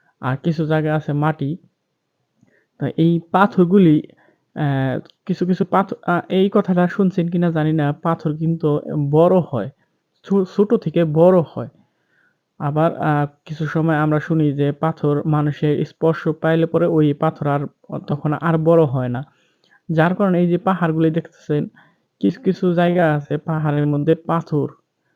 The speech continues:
বিশাল বড় বড় পাথর। আবার কিছু কিছু জায়গা আছে যে পাথর প্লাস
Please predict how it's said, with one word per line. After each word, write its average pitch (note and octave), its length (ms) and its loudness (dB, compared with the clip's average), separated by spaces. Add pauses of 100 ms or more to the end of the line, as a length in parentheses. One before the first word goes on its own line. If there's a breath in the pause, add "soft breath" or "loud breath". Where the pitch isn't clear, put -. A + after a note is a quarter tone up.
(120)
বিশাল E3+ 360 0
বড় D#3 220 0
বড় C#3 220 -2
পাথর। C3 400 -6 (580)
আবার E3 220 -2
কিছু D#3+ 280 -4
কিছু D#3+ 300 -4
জায়গা E3 340 2
আছে D3 300 0
যে D3+ 160 0
পাথর F3 480 0
প্লাস D3+ 400 -2